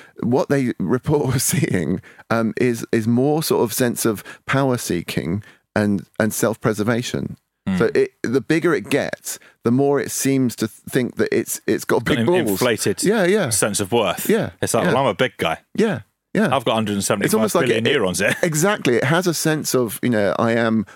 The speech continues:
Speaker 1: more powerful than," say, you know, i-, if it went through the net, like, you know,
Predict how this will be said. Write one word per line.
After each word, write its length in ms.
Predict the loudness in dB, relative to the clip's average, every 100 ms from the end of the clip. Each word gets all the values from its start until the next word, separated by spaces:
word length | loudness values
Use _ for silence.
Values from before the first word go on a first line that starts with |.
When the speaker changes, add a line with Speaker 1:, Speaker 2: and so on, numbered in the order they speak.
| -4
Speaker 1:
more 220 | 0 0
powerful 400 | 0 0 0 0
than," 240 | 0 0 -4 -8
say, 360 | -2 0 0 2
you 60 | 2
know, 120 | 0 -2
i-, 80 | -4 -2
if 100 | -2
it 80 | -2
went 200 | -2 0
through 120 | 0
the 80 | 2
net, 280 | 2 0 -2
like, 240 | -2 -2 -2 -2
you 100 | 0
know, 200 | 0 0